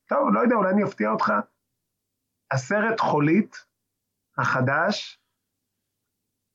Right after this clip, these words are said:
אני יצאתי ממנו עם, אה, עם באורות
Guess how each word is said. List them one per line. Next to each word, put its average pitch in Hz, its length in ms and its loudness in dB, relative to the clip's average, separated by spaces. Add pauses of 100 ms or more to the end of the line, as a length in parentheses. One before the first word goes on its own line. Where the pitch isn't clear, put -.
(600)
אני 160 200 0
יצאתי 185 320 0
ממנו 175 480 0
עם, 147 280 0
אה, 135 320 0 (1080)
עם 147 220 2
באורות 165 360 4